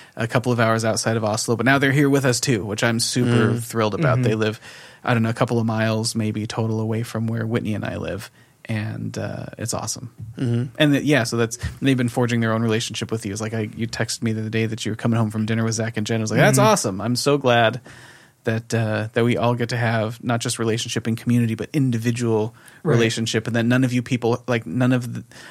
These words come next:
Speaker 1: I don't have to be the connector of every, or not, like, all the, I don't have to be the hub of all the relationships. That's
Speaker 3: Mm-hmm.
Speaker 1: dumb, especially
Speaker 2: Mm-hmm.
Speaker 1: to put me there. I'm, like, the worst guy for that job."
Speaker 2: <laughs>
Speaker 1: But the idea that all of you can know and bless and love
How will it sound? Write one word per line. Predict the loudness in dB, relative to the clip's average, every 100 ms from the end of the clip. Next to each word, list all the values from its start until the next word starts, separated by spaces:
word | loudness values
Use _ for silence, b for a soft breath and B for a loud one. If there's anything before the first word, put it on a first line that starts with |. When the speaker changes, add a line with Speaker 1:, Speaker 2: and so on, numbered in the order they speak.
| B
Speaker 1:
I | 4
don't | 4 4
have | 0
to | 0
be | 0
the | 0 0
connector | 0 0 2 0 0 -2
of | -6 -4
every, | -2 0
or | 2
not, | 2 0
like, | -2 -4 0
all | 0
the, | 0 2
I |
don't | 2
have | 2
to |
be | 0
the | 0
hub | 2 0
of | 0
all | -2
the | -2
relationships. | -2 -4 -6 -8 -10 -2
That's | 2 2
Speaker 3:
Mm-hmm. | 2
Speaker 1:
dumb, | 0 -4 B -2
especially | 2 4 4
Speaker 2:
Mm-hmm. | 2
Speaker 1:
to | 0
put | -4
me | -4
there. | -4 -6 -6
I'm, | -4
like, | -4 -2
the | -6
worst | -4 -4
guy | -4 -6
for | -6
that | -8 -6
job." | -4 -2
Speaker 2:
<laughs> | -2 -6 -12 -18 -12 -2
Speaker 1:
But | 2
the | 2
idea | 4 2 2
that | 2 0 2
all | 4 4
of | 2
you | 0 -2
can | -2 -2 0
know | 0 0 -2
and | -2 -2
bless | -2 -2 -4
and | -2 0
love | 2 2 0 -4 -12